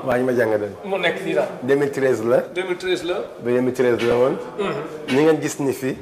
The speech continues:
Speaker 2: Mhm.
Speaker 1: Macha Allah, ñi ñi am xam-xam lañ.
Speaker 2: Mhm.
Speaker 1: Borom xam-xam yu mag lañ, man maa nekk nii.
Speaker 2: Da ngay nekk nii, toujours yaa fi ñuul rek.
Speaker 1: Photo bi yàgg na nag.
Speaker 2: Aha.
Speaker 1: Comme
Speaker 2: Macha
Speaker 1: ne leeral la nag lépp lu ngi def.
Speaker 2: Mhm.
Speaker 1: Bu ñu paree.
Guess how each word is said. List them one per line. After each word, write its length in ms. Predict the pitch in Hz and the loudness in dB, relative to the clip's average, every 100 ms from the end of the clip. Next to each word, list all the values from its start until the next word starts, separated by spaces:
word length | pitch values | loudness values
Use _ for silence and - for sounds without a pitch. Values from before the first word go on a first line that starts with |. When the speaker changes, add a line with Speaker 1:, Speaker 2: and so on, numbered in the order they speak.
| - 175 | -12 -10
Speaker 2:
Mhm. 260 | 165 139 165 | -8 -10 -4
Speaker 1:
Macha 360 | 127 143 143 131 | 2 2 4 4
Allah, 180 | 120 120 | 4 2
ñi 140 | 143 | 0
ñi 160 | 143 151 160 | 0 0 2
am 220 | 185 160 | 2 2
xam-xam 460 | - 143 135 127 131 | 0 0 2 2 4
lañ. 140 | 165 - - | 2 -2 -8
Speaker 2:
Mhm. 160 | 185 139 151 - | -6 -6 -6 -2
Speaker 1:
Borom 120 | 127 | 0
xam-xam 240 | 135 135 127 | 2 2 2
yu 40 | |
mag 160 | 131 120 | 2 2
lañ, 100 | 123 | 2
man 100 | 139 | 4
maa 100 | 135 | 4
nekk 180 | 127 - | 4 2
nii. 160 | 123 151 - - - | 0 -2 -4 -4 4
Speaker 2:
Da 60 | 233 | 6
ngay 100 | 359 | 6
nekk 140 | 320 320 | 2 0
nii, 160 | 349 - | -2 0
toujours 280 | 381 427 381 | 4 4 6
yaa 100 | 349 | 6
fi 120 | 320 349 | 6 4
ñuul 160 | 330 | 2
rek. 100 | 302 - - - - | 2 2 -8 -18 -16
Speaker 1:
Photo 200 | - 135 131 | -6 0 4
bi 80 | |
yàgg 220 | 131 131 123 | 6 6 4
na 60 | 117 | 2
nag. 160 | 139 - - | 0 -2 2
Speaker 2:
Aha. 280 | 190 151 147 - - - - | 4 4 -2 -6 -16 -18 -4
Speaker 1:
Comme 160 | - 175 | 2 6
Speaker 2:
Macha 200 | 175 202 | 6 6
Speaker 1:
ne 100 | 185 | 6
leeral 280 | 196 202 190 | 6 6 6
la 60 | 175 | 4
nag 240 | 156 151 | 2 0
lépp 200 | 160 175 | 0 0
lu 100 | 180 | 2
ngi 80 | 165 | 2
def. 180 | 143 156 - - | 4 2 -2 -8
Speaker 2:
Mhm. 100 | 202 185 143 - - - | -4 -2 -4 -10 -14 -8
Speaker 1:
Bu 120 | 135 165 | 2 4
ñu 120 | 185 | 6
paree. 360 | 180 156 147 | 4 2 2